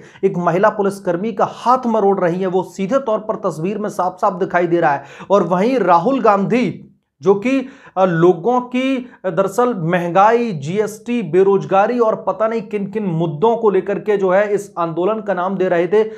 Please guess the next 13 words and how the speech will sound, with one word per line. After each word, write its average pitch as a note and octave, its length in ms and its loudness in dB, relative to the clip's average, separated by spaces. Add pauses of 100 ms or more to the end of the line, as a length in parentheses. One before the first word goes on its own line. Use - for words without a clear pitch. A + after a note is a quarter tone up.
(220)
वो A3+ 140 6 (160)
अपने A3 360 0
ही C4+ 180 -2
नेता G3+ 340 -2
दीपेंद्र F#3 480 -4
हुड्डा E3+ 360 -2
की G#3 160 -6
शर्ट G3 300 -2
को G#3 160 -2
फाड़ G3 300 2
देते F#3 280 -2
हैं A3+ 200 -4
ताकि A#3 500 -2